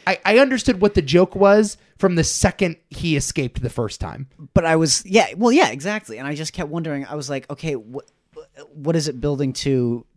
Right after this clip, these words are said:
Speaker 2: besides, like, what is it gonna say at the end of it besides all of that?" It was like,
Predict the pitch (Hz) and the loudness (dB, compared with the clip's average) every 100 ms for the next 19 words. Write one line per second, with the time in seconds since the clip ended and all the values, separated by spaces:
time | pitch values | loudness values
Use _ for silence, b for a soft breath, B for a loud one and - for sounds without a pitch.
0 | 135 127 - 123 117 120 117 170 156 160 | -10 -6 -2 -2 -2 -2 2 4 4 2
1 | 147 - 165 156 127 - 120 117 107 110 | 2 2 2 2 2 -2 -2 -2 -2 -6
2 | _ 117 - 110 104 98 92 - _ 110 | _ -6 -2 -2 -2 -4 -8 -12 _ -6
3 | 110 92 95 123 135 110 120 117 | -6 -6 -10 -8 -8 -6 -8 -8